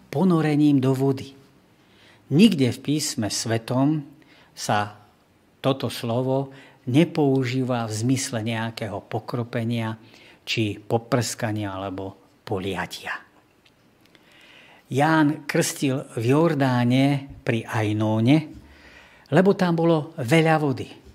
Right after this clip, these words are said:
O Ježišovi máme napísané, že vystupoval z vody. Keď Filip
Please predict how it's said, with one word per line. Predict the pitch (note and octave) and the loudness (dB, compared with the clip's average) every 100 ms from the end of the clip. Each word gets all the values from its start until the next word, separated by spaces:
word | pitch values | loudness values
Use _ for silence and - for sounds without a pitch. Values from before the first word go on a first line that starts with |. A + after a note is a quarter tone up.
| - _ - - - - - | -20 _ -20 -20 -20 -14 -2
O | C3+ | 2
Ježišovi | E3 F3 - - D3+ C#3 - | 2 2 -2 -2 0 0 0
máme | C#3+ D3 C3+ | -2 0 0
napísané, | C3 C3+ D3+ C3 D#3 D3 D3+ D3+ - - | 0 0 -2 -2 0 0 0 -2 -8 -8
že | C3 C3+ | -2 0
vystupoval | D#3+ - - C#3 B2 B2 A#2 A#2 A2+ A2+ G#2+ | 2 0 0 -2 -2 0 2 2 2 -2 -4
z | G#2+ | -4
vody. | G#2 G2+ F2+ - _ _ _ _ - - - - | -4 -4 -6 -14 _ _ _ _ -20 -20 -20 -4
Keď | B2+ A#2+ | 0 0
Filip | - F#3+ C#3+ | 2 2 2